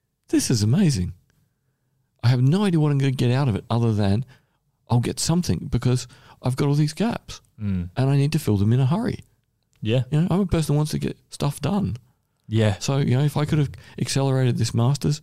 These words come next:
Speaker 1: I would have. So, listeners, it might mean this year that with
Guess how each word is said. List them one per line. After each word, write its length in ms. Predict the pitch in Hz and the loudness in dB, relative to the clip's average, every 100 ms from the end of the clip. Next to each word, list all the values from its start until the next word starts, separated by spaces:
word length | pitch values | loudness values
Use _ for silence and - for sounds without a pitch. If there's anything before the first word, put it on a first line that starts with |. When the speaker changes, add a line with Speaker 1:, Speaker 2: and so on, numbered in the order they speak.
| - - | -14 -6
Speaker 1:
I 80 | 139 | -2
would 160 | 208 | 0
have. 240 | - - - _ _ _ _ _ _ _ _ - | -2 -6 -14 _ _ _ _ _ _ _ _ -6
So, 220 | 156 139 - - | -2 -2 -4 -2
listeners, 460 | 156 - 151 147 - _ | -2 2 0 -2 -10 _
it 120 | - | -2
might 340 | 127 131 151 - | 2 2 2 2
mean 240 | 135 127 | 2 4
this 200 | 123 123 | 2 2
year 180 | 117 117 | 2 2
that 180 | - - - | 0 -4 -4
with 300 | 113 104 - | 0 0 -2